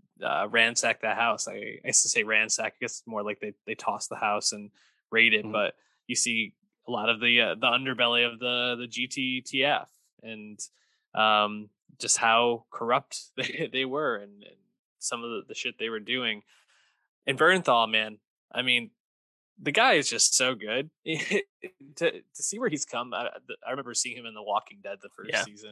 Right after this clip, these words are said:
Speaker 1: and
Speaker 2: that was the first time anyone really knew, knew who he was.
Speaker 1: and he was so
Speaker 2: Ten years
Speaker 1: dynamite
Speaker 2: ago.
Speaker 1: in that, and I, it felt like for a while he never was gonna, like, break out of that, and now it just feels like people are really re-, finally respecting him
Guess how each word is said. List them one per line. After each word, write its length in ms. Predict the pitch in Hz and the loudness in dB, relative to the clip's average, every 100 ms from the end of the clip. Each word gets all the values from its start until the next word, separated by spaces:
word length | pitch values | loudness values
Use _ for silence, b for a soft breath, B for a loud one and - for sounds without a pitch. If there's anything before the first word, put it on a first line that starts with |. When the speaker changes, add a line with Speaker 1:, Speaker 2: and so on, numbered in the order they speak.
| 104 | -4
Speaker 1:
and 80 | |
Speaker 2:
that 120 | 110 107 | 0 2
was 140 | 101 | 0
the 100 | - | -6
first 440 | - 98 - - 113 | -6 -4 -2 -6 -8
time 200 | 104 101 | -8 -6
anyone 280 | 98 95 92 | -6 -8 -10
really 180 | 92 | -12
knew, 260 | 95 101 95 | -12 -12 -12
knew 140 | 104 104 | -8 -8
who 80 | 101 | -8
he 120 | 92 | -8
was. 460 | 98 95 - - - _ _ 381 | -6 -6 -6 -10 -14 _ _ -12
Speaker 1:
and 100 | 160 | -4
he 60 | |
was 100 | 151 | 2
so 140 | 208 165 | 2 2
Speaker 2:
Ten 320 | - 120 113 | 0 0 2
years 180 | 160 180 | 2 2
Speaker 1:
dynamite 40 | |
Speaker 2:
ago. 200 | 165 87 - _ _ _ - | 0 -6 -12 _ _ _ -4
Speaker 1:
in 120 | 160 | 0
that, 320 | 180 185 - - | 2 2 -2 -2
and 340 | 135 123 117 123 - 131 _ _ - | -2 -2 -6 -16 -20 -20 _ _ 2
I, 180 | 123 123 _ - | 4 4 _ -8
it 140 | - | -4
felt 220 | - 180 | 2 4
like 140 | 196 156 | 4 2
for 100 | 151 | 0
a 60 | |
while 240 | 120 110 117 | 2 2 0
he 80 | 117 | -2
never 200 | 113 120 | -6 -8
was 120 | 113 | -10
gonna, 120 | 117 | -6
like, 160 | 107 - | -6 -6
break 240 | 117 113 113 | -10 -8 -2
out 160 | 113 | 0
of 60 | 127 | 6
that, 160 | 135 | 6
and 80 | 123 | 6
now 220 | 123 156 | 4 4
it 80 | 175 | 4
just 220 | 135 117 | 0 -4
feels 260 | - 113 107 | -4 -6 -6
like 220 | 107 104 - | -8 -8 -8
people 180 | 123 110 | -8 -6
are 80 | 104 | -6
really 240 | 107 104 | -6 -6
re-, 120 | 98 - _ _ | -10 -18 _ _
finally 300 | - 113 107 | -2 0 -2
respecting 520 | 104 - 107 - 107 | -2 -2 -4 -10 -16
him 120 | 110 | -20